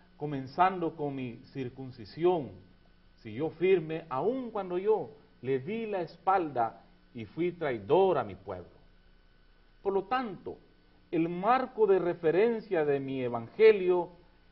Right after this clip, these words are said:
es Dios está con nosotros. Notarán que mi libro comienza con una genealogía de Jesucristo, mostrando la presencia de Dios con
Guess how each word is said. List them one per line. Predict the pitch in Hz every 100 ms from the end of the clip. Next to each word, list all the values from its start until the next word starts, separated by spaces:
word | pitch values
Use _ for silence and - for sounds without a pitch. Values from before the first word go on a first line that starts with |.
| _
es | - 160 160 - - _ _ _ _ _
Dios | - 123 180 165 - - -
está | 101 - _ 135 143 135
con | 123 127
nosotros. | 123 - 107 92 - - _ _ _ _ _ _ _ _ _ _
Notarán | 196 202 208 277 262
que | 233
mi | 208 175
libro | 190 277 202 160 160
comienza | 151 156 202 226 214 214 196
con | 147 151
una | 196 196 185 - - -
genealogía | 156 165 147 139 127 117 - 190 202 185 165
de | 131
Jesucristo, | 131 113 110 - 135 110 - - _ _ _ _ _ _ -
mostrando | 156 - 170 185 196
la | 190 170
presencia | 156 143 - 190 208 196 190
de | 160 147
Dios | 180 202 -
con | 175 156